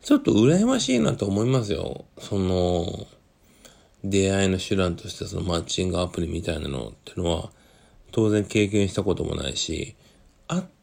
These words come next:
あってもコンパぐらいだったからね。うん。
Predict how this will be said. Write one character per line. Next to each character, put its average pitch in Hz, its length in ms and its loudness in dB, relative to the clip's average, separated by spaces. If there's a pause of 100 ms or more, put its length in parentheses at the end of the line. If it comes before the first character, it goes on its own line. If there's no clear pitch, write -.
(200)
あ 202 80 4
っ 214 80 -2
て - 240 -2
も 90 220 2
コ - 180 0
ン 95 120 2
パ 95 140 2
ぐ 98 80 -2
ら 95 120 4
い 87 60 2
だ - 60 -4
っ - 60 -14
た - 100 -10
か - 120 -6
ら 80 60 -6
ね。 87 360 -2 (640)
う - 20 -2
ん。 90 360 -2